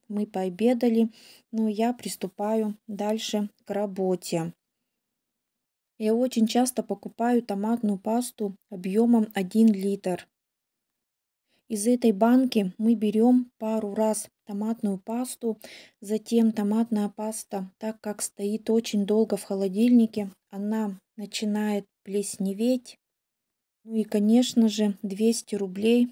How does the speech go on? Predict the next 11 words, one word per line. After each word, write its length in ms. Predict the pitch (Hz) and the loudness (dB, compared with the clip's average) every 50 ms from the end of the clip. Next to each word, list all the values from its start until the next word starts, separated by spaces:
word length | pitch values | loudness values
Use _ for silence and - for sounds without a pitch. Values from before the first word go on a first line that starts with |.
| _ | _
на 180 | - 202 202 202 | -10 -8 -8 -6
выброс, 520 | 185 196 214 240 240 233 226 220 214 - - | -2 2 2 2 2 2 0 0 0 -2 -6
это 280 | - 214 220 220 - 202 | -8 -10 -8 -4 -4 -4
очень-очень 840 | 196 202 220 226 - - 214 202 202 202 208 208 - 226 208 196 - _ _ - | -4 -4 -4 -6 -4 -6 -6 -4 -4 -4 -6 -4 -4 -4 -6 -6 -6 _ _ -20
жалко. 680 | 190 180 185 196 196 196 196 190 185 - - 180 180 180 - _ _ _ _ _ _ _ _ _ _ _ _ _ _ _ _ _ _ _ _ _ _ _ _ _ _ | -12 -8 -6 -4 -4 -4 -6 -8 -8 -10 -8 -8 -8 -8 -12 _ _ _ _ _ _ _ _ _ _ _ _ _ _ _ _ _ _ _ _ _ _ _ _ _ _
Поэтому 500 | - 220 220 233 247 247 - 233 214 220 | -4 -2 0 0 -2 -2 -2 -2 -2 -2
я 220 | 214 214 220 226 | -2 -2 -2 -2
решила 580 | 214 208 202 - - - 220 226 226 214 202 196 190 - _ _ _ _ _ _ _ - | -2 -4 -4 -6 -4 -2 -2 0 0 0 -2 -4 -8 -12 _ _ _ _ _ _ _ -18
поступить 520 | 220 208 - - 214 - - 226 214 - | -18 -16 -14 -14 -12 -8 -6 -6 -4 -4
следующим 640 | - - 208 208 220 208 214 202 - - 208 208 208 | -4 -2 2 2 2 2 2 -2 -2 0 0 2 4
образом. 580 | 233 247 247 247 233 226 208 - 214 208 202 | 4 4 2 2 0 -2 -2 -2 -4 -4 -4